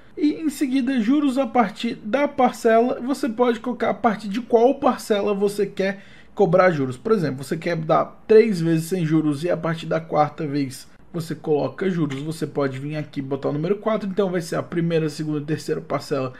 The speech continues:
sem juro, e o juros vai ser a partir da quarta parcela. No caso,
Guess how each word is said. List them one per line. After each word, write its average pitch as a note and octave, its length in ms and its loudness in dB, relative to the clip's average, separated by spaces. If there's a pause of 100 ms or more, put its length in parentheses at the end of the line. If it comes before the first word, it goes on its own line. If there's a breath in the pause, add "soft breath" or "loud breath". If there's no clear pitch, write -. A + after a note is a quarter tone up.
(260 loud breath)
sem C4+ 220 0
juro, A3+ 420 2
e C#4+ 80 4
o C#4+ 80 8
juros A3 260 2
vai G#3+ 120 4
ser G#3 140 -2
a - 20 -4
partir F#3+ 320 -4
da G3 140 -4
quarta C3+ 420 -4
parcela. E3+ 640 -4 (560 loud breath)
No C#4 140 -2
caso, G3 420 2